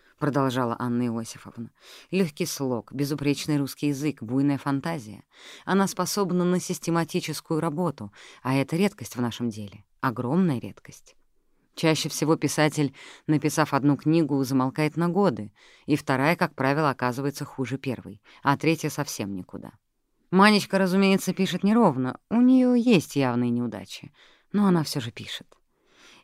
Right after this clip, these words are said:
И ей как-то удаётся придумывать разные книги, не похожие друг на друга. Самые её первые рукописи я стараюсь ей помогать. У неё нет семьи, и она абсолютно одинокий человек. И я присматриваю за ней,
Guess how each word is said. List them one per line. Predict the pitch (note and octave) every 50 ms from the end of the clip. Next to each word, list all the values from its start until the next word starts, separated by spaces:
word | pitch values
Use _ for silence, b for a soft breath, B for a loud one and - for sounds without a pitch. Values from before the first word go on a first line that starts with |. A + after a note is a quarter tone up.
| b _
И | - D#3+
ей | E3+ F3 E3+ E3+ E3 E3 D#3+ D#3+ D#3 D3+ D3+ F3 F#3 F3+ F3+ F3+ F3 E3
как-то | - - F#3 F3 - - - D#3+
удаётся | E3+ E3 E3 E3 E3 E3 F3+ F#3 - - F#3+
придумывать | - D3+ D#3+ D3 C#3+ D#3+ F3+ F3+ E3 D3+ E3 - - - b b b b b b b
разные | - E3+ G3 G3 F3 B2 B2 C#3 B2 A2+
книги, | - - - A2+ G#2+ - - - - _ _ _
не | - F3+ F3
похожие | - G3+ - - G3 F3 B2 A#2 C3+ B2+
друг | B2 C3 B2 -
на | C3+ C3
друга. | A#2+ A#2 G2+ E2+ - - - - _ _ _ _ _ _ _ b b b b b b b
Самые | - - G#3+ G#3 G3+ G3 F#3 F3+
её | F3 F3
первые | - - F3+ E3 D#3+ E3 E3+
рукописи | F#3+ F3 - D3 - C#3+ B2+ - -
я | B2+ A#2+ C3+ C#3 C#3 C3+
стараюсь | - - C#3+ C3+ C#3+ D3 C3+ - -
ей | C3+ B2
помогать. | - A#2+ G#2 A#2 A2+ G#2 F#2+ F#2+ - - - _ B B B B B B B B B B B
У | - D3+
неё | E3+ E3+ D#3+ D3+ D#3 D#3
нет | D3+ D#3 D#3+ D#3 -
семьи, | - - D#3+ D#3+ D#3 C#3+ F3 G3 E3+
и | C#3+
она | B2+ B2+ C3 C3+ C3+ -
абсолютно | - C#3 - - - - C#3 C3 D3+ D3+ - - D3
одинокий | D3+ C#3+ C#3+ C#3+ C#3 C3+ B2+ - B2+
человек. | - - - B2 B2+ A#2+ - - _ _ _ _ _ _ _ _ _ _ _ _ -
И | D3+
я | D3 D#3 D#3
присматриваю | C#3+ - D3+ C#3+ - D3+ F3 F#3+ - - C3 A2 B2+ B2
за | G#2+ C3 A#2+
ней, | A#2 A#2+ A#2+ A2+ B